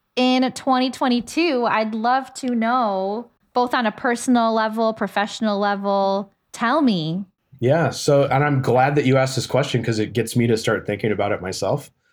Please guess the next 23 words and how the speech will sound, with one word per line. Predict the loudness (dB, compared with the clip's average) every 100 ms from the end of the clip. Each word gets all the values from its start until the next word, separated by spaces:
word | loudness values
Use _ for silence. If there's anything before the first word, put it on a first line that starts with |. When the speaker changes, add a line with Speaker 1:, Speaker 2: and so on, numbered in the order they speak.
| _ -8
Speaker 2:
So | 0
I | 0
think | 0 2
the, | 2 2
the | 0
first | 0 0 0 0
thing | 2 2
is, | 2
like, | 0 -2 -6 -4
being | 0 2 4 2
happy | 0 -2 0 0 -2
personally | -2 -2 0 2 2 0
is | 0
gonna | -2 0
make | 0 -2 -2
everything | -4 -4 -2 -2
in |
your | -4 -4
life | -2 -4 _ _ -12
amazing. | -6 -2 0 -2 -4 -10 _
So, | -4 2 4 2 0 0
you | 0
know, | 0 -2